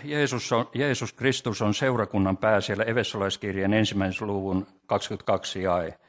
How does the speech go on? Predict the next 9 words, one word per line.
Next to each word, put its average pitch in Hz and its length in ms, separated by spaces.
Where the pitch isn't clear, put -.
sanoo, 95 340
että 85 200
häne-, 90 360
hänet 95 360
on 87 140
annettu 95 380
kaiken 92 520
pääksi 98 360
seurakunnalle. 92 920